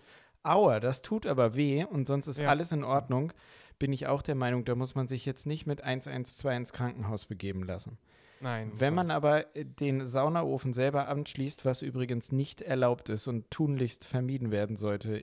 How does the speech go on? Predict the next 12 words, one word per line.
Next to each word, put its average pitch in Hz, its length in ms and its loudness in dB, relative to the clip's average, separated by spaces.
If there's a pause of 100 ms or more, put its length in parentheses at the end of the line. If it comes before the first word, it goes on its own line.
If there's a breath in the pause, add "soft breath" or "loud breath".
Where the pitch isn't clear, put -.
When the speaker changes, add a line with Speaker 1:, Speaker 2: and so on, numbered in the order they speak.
(100)
Speaker 1:
in 113 200 -2
unserem 104 440 -2
Land, 101 420 -2 (320)
überall 127 440 2
auf 107 160 -2
der 101 140 -4
Welt, 101 300 -2
egal 127 400 4
wann, 117 400 4
macht 123 460 0
sowas 104 480 -2
nicht. 127 320 -2